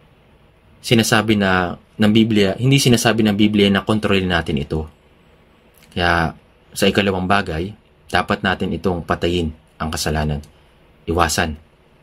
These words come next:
Ang ikalawang bagay, hindi lamang patay, patay sa kasalanan, kundi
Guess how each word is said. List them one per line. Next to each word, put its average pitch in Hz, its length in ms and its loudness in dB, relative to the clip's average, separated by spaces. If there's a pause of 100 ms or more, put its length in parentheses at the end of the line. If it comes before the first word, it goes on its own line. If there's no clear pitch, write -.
(420)
Ang 98 160 0
ikalawang 98 320 0
bagay, 101 400 0
hindi 101 240 -2
lamang 101 320 0
patay, 90 400 -2 (720)
patay 98 320 0
sa - 160 -4
kasalanan, 82 480 -2
kundi 92 320 -2